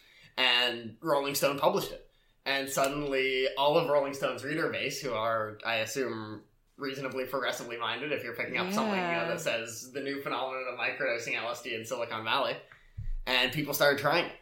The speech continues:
Speaker 1: And it's kinda weird because retrospectively, we can,
Speaker 2: Mm.
Speaker 1: it's obvious to say, "Why wouldn't we just try a dose that's sub-psychedelic?"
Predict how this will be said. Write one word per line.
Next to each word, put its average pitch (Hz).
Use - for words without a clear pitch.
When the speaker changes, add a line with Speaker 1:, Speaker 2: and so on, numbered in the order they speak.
Speaker 1:
And 117
it's 139
kinda 135
weird 139
because 123
retrospectively, 127
we 113
can, -
Speaker 2:
Mm. 170
Speaker 1:
it's 123
obvious 123
to -
say, -
"Why 117
wouldn't 123
we 113
just 113
try 117
a 110
dose 113
that's -
sub-psychedelic?" 107